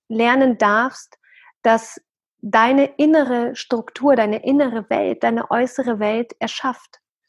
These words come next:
Das heißt, jeder Zweifel, jede Angst wird dich davon abhalten, eigentlich deiner wahren Natur ins Auge zu blicken. Und egal in welchem Kontext, ob es das Business ist, ob es die Beziehung ist, ob es deine Gesundheit ist, was auch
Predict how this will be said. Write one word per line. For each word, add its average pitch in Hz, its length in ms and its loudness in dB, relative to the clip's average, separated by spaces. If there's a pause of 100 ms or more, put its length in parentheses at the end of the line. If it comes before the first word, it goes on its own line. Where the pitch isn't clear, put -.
(460)
Das - 180 -4
heißt, 240 460 0 (240)
jeder 240 280 2
Zweifel, 240 520 0
jede 214 260 0
Angst 240 400 -2
wird 254 100 0
dich 240 140 -4
davon 220 320 -4
abhalten, 247 800 -2 (340)
eigentlich 240 520 0
deiner 214 300 -2
wahren 226 340 2
Natur 214 340 -6
ins 233 180 -8
Auge 220 320 0
zu - 160 -14
blicken. - 460 -8 (800)
Und 247 360 2
egal 240 320 2
in 240 140 0
welchem 214 300 -2
Kontext, - 680 -8
ob 214 140 -2
es 208 140 -4
das - 360 -6 (420)
Business 240 400 2
ist, - 320 -4
ob 208 140 -4
es 208 120 -6
die 220 100 -6
Beziehung 220 480 0
ist, 226 160 -4
ob 151 100 -4
es - 60 -8
deine 208 200 2
Gesundheit 220 540 -2
ist, - 260 -4
was 220 200 -2
auch - 160 -6